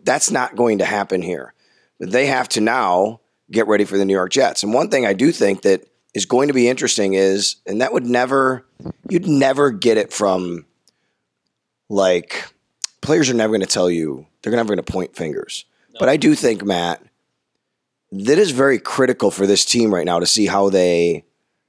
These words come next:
Speaker 1: what kind of body language sticking together. There's been players all year, they don't, they don't do, like, post-game interviews, and they get very upset and they leave. And I get that. Like, um, you know, you can, you can be in those positions.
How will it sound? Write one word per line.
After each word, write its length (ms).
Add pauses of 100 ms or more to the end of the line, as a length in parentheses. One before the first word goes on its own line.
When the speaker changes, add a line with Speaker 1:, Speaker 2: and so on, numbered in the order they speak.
(560)
Speaker 1:
what 180
kind 140
of 100
body 280
language 380
sticking 280
together. 340
There's 160
been 160
players 360
all 160
year, 160
they 100
don't, 240 (460)
they 80
don't 100
do, 240 (140)
like, 180
post-game 420
interviews, 720
and 180 (280)
they 100
get 140
very 160
upset 260
and 100
they 60
leave. 180
And 100
I 120
get 260
that. 200
Like, 240
um, 320
you 100
know, 60
you 160
can, 320
you 100
can 140
be 100
in 80
those 160
positions. 600